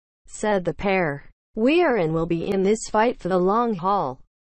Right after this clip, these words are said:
Black Lives Matter itself dates back to twenty thirteen as a response to the acquittal of George Zimmerman for the killing of seventeen-year-old Trayvon Martin.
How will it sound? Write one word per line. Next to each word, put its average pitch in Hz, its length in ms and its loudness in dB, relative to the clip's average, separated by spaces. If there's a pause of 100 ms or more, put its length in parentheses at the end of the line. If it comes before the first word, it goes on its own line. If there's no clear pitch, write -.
(280)
Black 254 280 0
Lives 226 440 2
Matter 220 340 0
itself 254 580 0
dates 160 360 -2
back 208 300 0
to 202 100 -2
twenty 180 340 2
thirteen 196 840 0
as 175 180 -2
a 160 100 -2
response 208 560 -2
to - 100 -8
the 170 200 0
acquittal 254 440 0
of 156 160 -2
George 226 300 2
Zimmerman 262 560 2
for 202 100 -4
the 170 140 -4
killing 175 420 0
of 160 160 -2
seventeen-year-old 220 1080 2
Trayvon 233 840 0
Martin. 143 500 -2